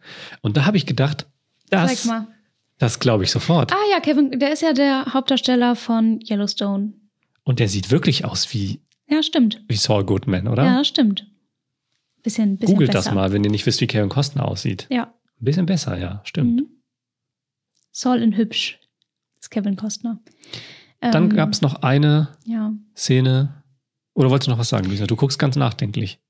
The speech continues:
Speaker 2: Ich w-, will noch was dazu sagen, dass dann ja Skylar sich als die vertrauenswürdige Person vorschlägt. Und wie, so unabhängig, wie ich jetzt von meiner, also so viel Abstand, wie ich jetzt von meiner Meinung über sie nehmen kann, möchte ich dazu sagen,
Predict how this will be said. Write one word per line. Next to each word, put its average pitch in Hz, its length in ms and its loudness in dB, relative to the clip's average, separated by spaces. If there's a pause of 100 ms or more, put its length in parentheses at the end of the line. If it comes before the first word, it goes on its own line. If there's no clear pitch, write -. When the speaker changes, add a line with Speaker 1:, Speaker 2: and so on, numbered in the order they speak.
(220)
Speaker 2:
Ich 233 240 -2
w-, 262 200 0
will 285 100 6
noch 285 160 4
was 269 100 2
dazu 247 220 0
sagen, 247 240 6
dass 233 200 0
dann 240 200 6
ja 247 140 4
Skylar 247 420 2
sich 202 180 0
als 202 140 -2
die 208 100 -2
vertrauenswürdige 196 720 -2
Person 180 640 -2
vorschlägt. 180 800 -6 (480)
Und 226 480 2 (960)
wie, 208 300 -2
so 226 140 0
unabhängig, 294 540 4
wie 254 60 2
ich 247 80 0
jetzt 240 180 0
von 233 120 2
meiner, 226 420 0 (600)
also 226 180 0
so 233 160 0
viel 262 160 -2
Abstand, 269 320 2
wie 247 40 4
ich 254 80 0
jetzt 254 120 0
von 226 100 2
meiner 214 220 4
Meinung 214 340 4
über 196 180 2
sie 190 120 2
nehmen 247 340 4
kann, 294 320 2
möchte 240 220 2
ich 220 80 -6
dazu 202 260 -4
sagen, 233 600 0